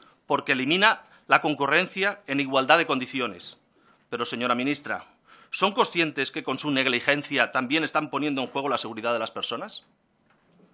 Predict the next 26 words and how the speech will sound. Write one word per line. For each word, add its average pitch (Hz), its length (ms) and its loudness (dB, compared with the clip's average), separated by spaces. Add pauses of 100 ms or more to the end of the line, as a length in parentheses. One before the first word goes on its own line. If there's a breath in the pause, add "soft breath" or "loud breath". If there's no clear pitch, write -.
(320 soft breath)
Por 160 140 4
último, 117 400 -2 (260 soft breath)
y 127 100 -8
tal 160 180 4
como 165 160 0
inicié 160 240 0
las 175 100 4
pre-, 156 160 -6 (220)
las 147 140 -2
primeras 156 260 2
preguntas, 107 520 -8 (220 loud breath)
las 135 180 0
siglas 170 320 2
que 180 80 4
hay 156 100 4
detrás 143 420 0 (220 loud breath)
siempre 190 500 0
se 143 160 0
repiten. 98 560 -6 (640 soft breath)
¿Tiene 220 240 2
previsto 175 400 2
el 147 80 0
Gobierno 131 600 2
o 127 80 -4
ustedes 127 600 -2 (440 soft breath)
elaborar 143 680 6